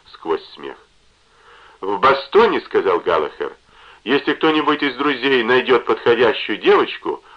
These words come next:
он всегда поделится». Произнося это, Галлахер сразу же покраснел. Он вспомнил свои исповеди священнику Хогану. Он всегда почему-то на исповеди забывал все плохое, что делал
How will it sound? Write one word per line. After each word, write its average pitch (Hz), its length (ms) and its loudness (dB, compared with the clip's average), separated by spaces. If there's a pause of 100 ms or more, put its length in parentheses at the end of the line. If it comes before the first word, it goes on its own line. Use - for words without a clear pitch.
он 101 200 2
всегда 156 340 0
поделится». 165 720 -4 (1500)
Произнося 139 640 2
это, 147 540 2 (140)
Галлахер 135 540 0
сразу 117 380 0
же 110 100 -8
покраснел. 78 680 -8 (800)
Он 143 220 4
вспомнил 190 560 2
свои 143 360 0
исповеди 95 680 -8 (100)
священнику 147 880 -6
Хогану. 69 640 -4 (760)
Он 95 140 -2
всегда 120 280 -2
почему-то 160 480 -4
на 131 200 0
исповеди 127 460 -6
забывал 110 540 2
все - 280 0
плохое, 90 640 -2
что - 260 -6
делал 71 440 -4